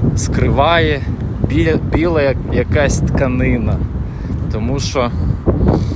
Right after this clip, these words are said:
ах, демонтувати їх складно, поставити погруддя якихось наших науковців теж дуже важко, тому вони так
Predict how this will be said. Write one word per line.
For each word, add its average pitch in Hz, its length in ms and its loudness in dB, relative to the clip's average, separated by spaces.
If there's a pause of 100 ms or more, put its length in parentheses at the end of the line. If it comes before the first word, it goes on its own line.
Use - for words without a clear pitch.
(1160)
ах, 160 320 0
демонтувати 165 720 2
їх 139 140 -2
складно, 185 720 2
поставити 135 580 0
погруддя 147 500 -2
якихось 131 520 -4
наших 151 420 -4 (720)
науковців 139 840 -2
теж 190 460 2 (460)
дуже 156 240 -4
важко, 151 640 0
тому 190 380 -4 (520)
вони 139 300 -2
так 151 340 0